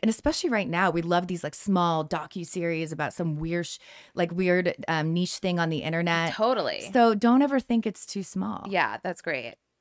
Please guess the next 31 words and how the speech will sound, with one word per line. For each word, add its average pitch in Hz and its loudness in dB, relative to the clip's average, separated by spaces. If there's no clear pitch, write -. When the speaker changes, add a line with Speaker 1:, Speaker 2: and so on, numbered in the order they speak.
Speaker 2:
I 220 2
would 214 -10
go 302 6
back 226 6
to 233 -4
the 190 -4
voice 170 -2
thing. 185 -2
I 175 -2
know 156 -2
we 156 -4
talked 156 -6
about 170 -2
it, 175 -2
but 175 -4
just 170 -8
really 165 -2
lean 165 -6
into 156 -8
your 156 -2
voice. 151 -4
And 151 -12
of - -20
course, 214 -2
they 208 0
say 196 -2
write 175 4
about 175 2
what 156 -2
you 165 -6
know, 147 0